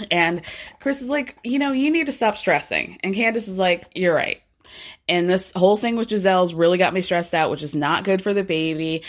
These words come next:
And I'm kinda pissed off at Gizelle because she knows what I'm going through." And, like, she's adding all of this stress to the situation, right?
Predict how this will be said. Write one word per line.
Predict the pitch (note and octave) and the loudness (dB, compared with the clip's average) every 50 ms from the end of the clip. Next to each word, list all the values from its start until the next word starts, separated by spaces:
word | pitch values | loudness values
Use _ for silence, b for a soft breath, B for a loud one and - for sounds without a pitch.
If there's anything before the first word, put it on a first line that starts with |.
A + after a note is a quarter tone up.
| B B B - | B B B -10
And | - C#3 | -8 -4
I'm | C#3+ D3+ | -4 -4
kinda | C#3+ - - F3+ F3+ G3 G3 | -2 0 0 0 2 0 -2
pissed | F#3 G3+ G3+ F#3+ G3 - | -2 -2 -2 -2 0 -2
off | G3 G3 G3 | -2 -2 -2
at | G3+ F#3+ | -6 -6
Gizelle | - F#3 E3+ F3+ E3 D#3+ D#3 D#3+ | -6 -6 -4 -2 0 0 0 0
because | D#3 D#3 - - C#3+ - | -2 -4 -6 -4 -4 -4
she | - - C#3+ D3 | -4 -4 -4 -4
knows | C#3 D3 D3+ E3 F3+ F3 F3 - | 0 2 2 2 2 0 0 0
what | F3+ F#3 | 2 2
I'm | F#3+ F#3 | 2 2
going | F3+ F3 E3 D#3+ D#3+ D#3 | 0 0 0 0 0 -2
through." | D3+ - D#3 D#3 D3+ D3+ D3+ D3+ D3 D3 B B B B B - | -4 -4 -2 -2 0 0 0 -2 -2 -4 B B B B B -6
And, | - E3 | 0 2
like, | E3 D3+ C#3+ | 2 2 2
she's | - - F3+ E3 - | 2 -2 -2 0 0
adding | - D#3+ D#3+ E3 E3+ E3 D#3 | 2 2 2 2 2 2 2
all | D#3 D#3 D3+ D3+ | 2 4 2 2
of | D3 | 0
this | C#3+ D3+ D3+ | -2 -4 -6
stress | - - - D#3+ C#3+ C#3 - | -4 -2 0 0 0 -2 -4
to | - E3 | -8 -8
the | C#3+ D3 | -8 -8
situation, | C3+ - C#3+ B2+ - A#2+ B2+ C3+ B2+ C3 - - D3+ | -6 -4 -6 -6 -4 -4 -2 0 0 -2 -2 -6 -6
right? | D3 C3+ D3 D#3 D3+ - | -4 -2 0 0 -2 -2